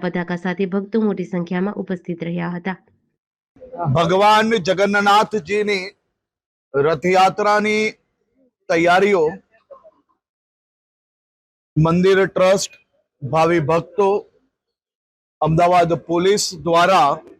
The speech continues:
Speaker 2: ખૂબ ડિટેલ્ડ પ્લાનિંગ પૂર્વક શરૂ કરવામાં આવી છે. છેલ્લા અનેક દિવસોથી અમદાવાદ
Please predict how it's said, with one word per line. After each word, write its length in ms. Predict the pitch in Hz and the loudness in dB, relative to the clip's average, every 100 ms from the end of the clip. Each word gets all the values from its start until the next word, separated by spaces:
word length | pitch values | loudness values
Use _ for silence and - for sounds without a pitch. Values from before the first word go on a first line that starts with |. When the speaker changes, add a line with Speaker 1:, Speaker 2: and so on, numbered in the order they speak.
| - _ _ _ _ _ _ _ | -20 _ _ _ _ _ _ _
Speaker 2:
ખૂબ 360 | 202 247 247 208 247 254 - _ _ - | 0 2 0 0 -2 -2 -6 _ _ -14
ડિટેલ્ડ 640 | 147 196 175 233 240 240 220 - | -4 -4 0 0 2 0 -4 -4
પ્લાનિંગ 560 | 196 180 180 202 220 214 220 - | -2 2 2 0 -4 -4 -6 -4
પૂર્વક 500 | 190 190 202 185 - _ _ _ _ _ _ - - | -2 2 2 2 -2 _ _ _ _ _ _ -18 -4
શરૂ 360 | 170 180 196 202 - _ _ _ _ - | -2 2 2 0 -6 _ _ _ _ -4
કરવામાં 560 | 156 165 165 175 180 - 139 | 0 2 2 0 -2 0 0
આવી 240 | 147 170 | 0 -2
છે. 100 | 165 202 _ _ _ _ _ _ _ _ _ | -4 -10 _ _ _ _ _ _ _ _ _
છેલ્લા 340 | 190 190 202 196 | 0 4 4 4
અનેક 200 | 190 220 214 196 | 2 0 0 0
દિવસોથી 500 | 208 - 214 208 214 - _ _ _ _ _ _ _ - - | -2 0 0 0 -4 -8 _ _ _ _ _ _ _ -10 -4
અમદાવાદ 440 | 165 185 196 208 | 0 2 2 2